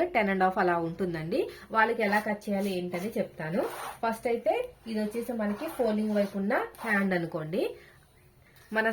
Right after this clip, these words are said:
సైజుని బట్టి మనకి ఏ ఆర్మ్ లూజ్ ఎంత వచ్చింది చూసుకోండి. ఆరు వస్తే ఇక్కడ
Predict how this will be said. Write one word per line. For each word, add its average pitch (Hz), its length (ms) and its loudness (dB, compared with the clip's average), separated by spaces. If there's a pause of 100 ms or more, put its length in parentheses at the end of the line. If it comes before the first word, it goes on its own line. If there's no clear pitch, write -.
సైజుని 220 400 4
బట్టి 185 260 2 (420)
మనకి 208 300 0 (160)
ఏ - 20 6 (280)
ఆర్మ్ 220 240 6
లూజ్ 214 220 2
ఎంత 196 180 2
వచ్చింది 233 260 0
చూసుకోండి. 165 480 0 (240)
ఆరు 220 220 8
వస్తే 294 240 4 (420)
ఇక్కడ 247 200 4